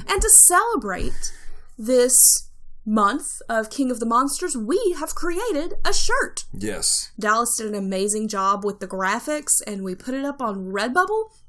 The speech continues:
Speaker 1: You can search Redbubble for Geek Devotions. Um, we have it in English and in Japanese, crying for a taco. <laughs>
Speaker 2: It's a cute little kaiju, and it's just
Speaker 1: It's
Speaker 2: going, "Taco."
Speaker 1: Taco.
Speaker 2: <laughs>
Speaker 1: It's so adorable.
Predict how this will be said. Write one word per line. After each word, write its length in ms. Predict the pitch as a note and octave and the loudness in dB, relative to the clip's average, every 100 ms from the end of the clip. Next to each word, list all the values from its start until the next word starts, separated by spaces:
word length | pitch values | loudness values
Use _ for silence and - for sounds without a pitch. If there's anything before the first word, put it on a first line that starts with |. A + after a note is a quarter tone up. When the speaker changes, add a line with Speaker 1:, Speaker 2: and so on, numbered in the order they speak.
| - - - - - | -20 -20 -20 -16 -6
Speaker 1:
You 160 | B3 B3 | -4 -4
can 160 | A3 | 0
search 400 | - B3 C4 - | 2 2 0 -4
Redbubble 440 | B3 A#3+ C4 C4+ C4 | -6 -4 -4 -4 -6
for 140 | G#3+ | -6
Geek 240 | G#3+ A3+ | -8 -10
Devotions. 640 | - G#3 A3 C4 C#4+ C#4+ - - - - - | -8 -6 -4 -4 -2 -2 -4 -10 -20 -20 -4
Um, 240 | G#3 G3 | -2 -2
we 120 | G3 | -2
have 400 | A3 A3 G#3 G3 - A#3 | -2 -2 -2 -6 -8 -4
it 240 | A3 A3 | -4 -4
in 280 | G#3+ F#3+ G3 | -8 -8 -2
English 480 | C4+ C#4+ F4 F4+ - - | 0 0 -2 -6 -8 -8
and 360 | G#3+ G#3 G3+ | -8 -6 -6
in 540 | - G3 F#3+ F3+ F3+ F#3 - - - - | -8 -8 -8 -8 -10 -14 -18 -20 -20 -10
Japanese, 840 | G#3+ F#3+ G#3 A3+ D4 F4 - - _ _ | -8 -6 -4 -2 -2 -2 -4 -6 _ _
crying 380 | - G3+ F#3+ G3 | -8 -4 -4 -6
for 180 | G3 F3+ | -8 -8
a 60 | |
taco. 400 | F#3 C4+ D#4+ E4 - - - | -4 -4 -4 -10 -14 -20 -4
<laughs> 0 | |
Speaker 2:
It's 960 | E4 - E4 - D#4 - - - G#3+ G3 | -4 -2 -4 -4 -6 -8 -12 -10 -8 -2
a 80 | G3 | -4
cute 240 | - A#3 | -2 -6
little 140 | A#3+ A3 | -6 -6
kaiju, 460 | B3 B3+ C3+ G2+ G2+ | -2 0 0 2 2
and 100 | A#2 | 0
it's 80 | |
just 120 | G3 C#3+ | 0 0
Speaker 1:
It's 60 | |
Speaker 2:
going, 240 | D#3 D#3+ F#3 - | 2 0 -2 -10
"Taco." 560 | - - G#3+ E4 F4+ - | -16 -2 -2 0 -4 -6
Speaker 1:
Taco. 800 | - - - - - - B3+ B4 - - | -6 -6 -6 -6 -4 -2 0 -2 -6 -6
Speaker 2:
<laughs> 0 | - - | -4 -4
Speaker 1:
It's 320 | - C4+ - | -4 4 4
so 180 | E4+ E4 | 4 -2
adorable. 480 | D4+ F#4 D4 F#3 | -10 -8 -6 -8